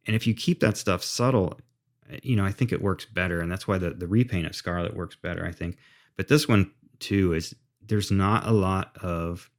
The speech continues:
n-, not a, there's, there's no garish elements, you know, and there wasn't with the original Zartan either. Uh, but yeah, this is really nice. His, his cowl has, uh,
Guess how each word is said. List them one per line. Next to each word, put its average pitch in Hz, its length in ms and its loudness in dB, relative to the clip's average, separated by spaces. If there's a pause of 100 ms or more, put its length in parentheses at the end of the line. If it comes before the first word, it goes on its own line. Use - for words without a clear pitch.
(360)
n-, 117 240 0
not 131 240 4
a, 127 160 0
there's, 110 280 2
there's 117 200 0
no 165 120 6
garish 107 600 0
elements, 90 760 -10
you 98 180 -4
know, 85 140 -2
and 127 140 6
there 151 80 8
wasn't 139 280 4
with 110 120 0
the 98 100 -2
original 98 300 0
Zartan 85 540 -6
either. 87 300 -6 (640)
Uh, 87 260 -6 (180)
but 101 100 -6
yeah, 131 180 4
this 117 180 0
is 110 160 -2
really 98 180 0
nice. 92 320 -2
His, - 340 -4 (120)
his 90 160 -10
cowl 104 400 -4
has, 92 320 -4
uh, 85 340 -6